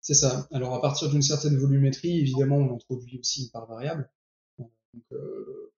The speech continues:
nous, euh, donc voilà, on, on prouve en fait que la solution, euh, est, euh, est héroïste, et à partir de là, ça débloque des paliers de facturation.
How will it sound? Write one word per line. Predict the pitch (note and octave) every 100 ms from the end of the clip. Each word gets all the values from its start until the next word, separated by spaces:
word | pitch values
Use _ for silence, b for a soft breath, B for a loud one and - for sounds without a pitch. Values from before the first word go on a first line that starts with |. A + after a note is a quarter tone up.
| _ _ _ C#3+
nous, | C3 B2 A2
euh, | A2 A2 A2+ B2 C#3 C#3+ -
donc | A#2+
voilà, | B2+ C3 A#2
on, | A#2 A#2 B2+
on | A#2+ -
prouve | D#3+ C#3
en | A#2+
fait | C#3 C3+ -
que |
la | C3 A#2+
solution, | - A#2+ - B2 B2+ A#2+
euh, | A2 - _ _ _ -
est, | A#2+ A#2
euh, | A2 A2 G#2+ -
est | B2+
héroïste, | C3+ A2+ C#3 E3 - D3 -
et | A#2+
à | A#2
partir | _ - A2
de | A2+
là, | C#3+
ça | B2 A#2+
débloque | A#2 B2 B2
des | A#2
paliers | A#2 A#2 B2+
de | B2 _ _ _
facturation. | - B2 -